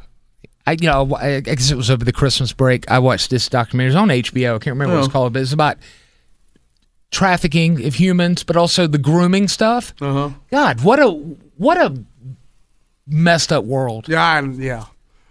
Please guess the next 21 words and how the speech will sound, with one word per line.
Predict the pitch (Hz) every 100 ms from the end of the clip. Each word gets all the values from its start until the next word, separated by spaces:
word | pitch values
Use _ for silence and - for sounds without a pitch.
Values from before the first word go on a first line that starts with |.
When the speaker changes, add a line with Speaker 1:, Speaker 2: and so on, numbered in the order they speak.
| _ -
Speaker 2:
Yeah, | 156 147
when | 139
you | 180
get | 202
into | 214 202
the | 185
grooming | 170 185 196 185 175
and | 160
trafficking | 165 175 165 180
and | 175
any | 226 226
of, | 165
anything | 214 285 269 294
in | 240
that | 220 220
realm, | 175 202
anything | 180 269 294 285
other | 202 226 240
than, | 196 185 151 - -
than | 160 180 170
two | - 262 247